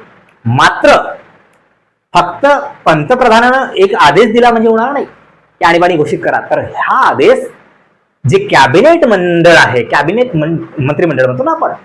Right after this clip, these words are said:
कॅबिनेट मंत्री आहेत, तर या मंत्र्यांच्या लिखित सहीशिवाय राष्ट्रपतीला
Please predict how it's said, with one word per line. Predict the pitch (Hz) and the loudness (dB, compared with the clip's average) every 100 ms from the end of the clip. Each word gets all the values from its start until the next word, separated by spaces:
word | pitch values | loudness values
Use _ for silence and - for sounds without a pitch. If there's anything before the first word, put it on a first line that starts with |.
| _ _ _ _ | _ _ _ _
कॅबिनेट | 156 160 262 240 | 0 2 2 0
मंत्री | 165 156 165 | -2 -2 -2
आहेत, | 113 113 - _ - | -2 -6 -12 _ -2
तर | 165 | 0
या | 190 | 2
मंत्र्यांच्या | 135 131 127 185 214 214 233 240 | -2 -4 0 0 0 -2 -2 -2
लिखित | 120 120 135 - 277 339 339 | -2 -2 -2 -2 2 2 2
सहीशिवाय | - - 170 208 - 110 147 - - - _ _ _ _ _ _ _ _ _ _ _ _ _ _ _ _ _ _ _ - | 0 -2 -2 -6 -6 0 2 2 -2 -14 _ _ _ _ _ _ _ _ _ _ _ _ _ _ _ _ _ _ _ -4
राष्ट्रपतीला | 131 - - 226 226 160 135 - | -2 -2 -2 -2 -2 0 0 0